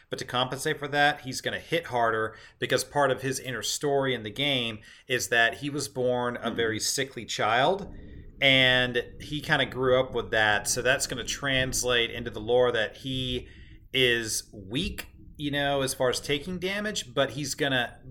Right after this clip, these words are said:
Speaker 1: bring out a crap ton of damage in compensation for that. And I find that interesting 'cause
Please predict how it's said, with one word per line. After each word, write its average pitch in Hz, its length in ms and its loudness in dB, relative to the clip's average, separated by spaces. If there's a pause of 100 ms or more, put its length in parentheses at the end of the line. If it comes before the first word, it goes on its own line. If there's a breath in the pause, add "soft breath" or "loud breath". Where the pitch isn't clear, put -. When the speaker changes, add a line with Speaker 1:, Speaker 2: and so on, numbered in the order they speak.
(100)
Speaker 1:
bring 123 500 -6
out 120 300 4
a 95 40 0
crap 120 540 0
ton 120 160 -4
of 107 100 -2
damage 107 500 -4
in 110 180 -8
compensation 104 720 -6
for 101 120 -10
that. 92 160 -6
And 101 80 -8
I 123 80 0
find 131 320 -2
that 120 120 2
interesting 113 480 -4
'cause 113 220 -2